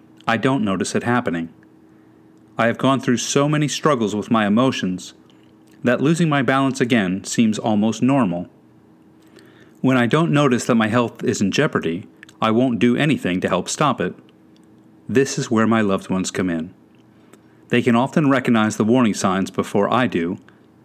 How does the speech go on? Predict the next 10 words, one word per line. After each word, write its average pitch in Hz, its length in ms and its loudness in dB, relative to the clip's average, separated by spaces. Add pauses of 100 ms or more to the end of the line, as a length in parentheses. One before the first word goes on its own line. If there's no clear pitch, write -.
and 120 160 2
when 151 160 2
they 147 100 0
see 110 240 2
them, 87 260 -4 (300)
they 107 160 0
let 90 160 -2
me 101 140 0
know. 120 360 0 (920)
"Bill, 139 320 0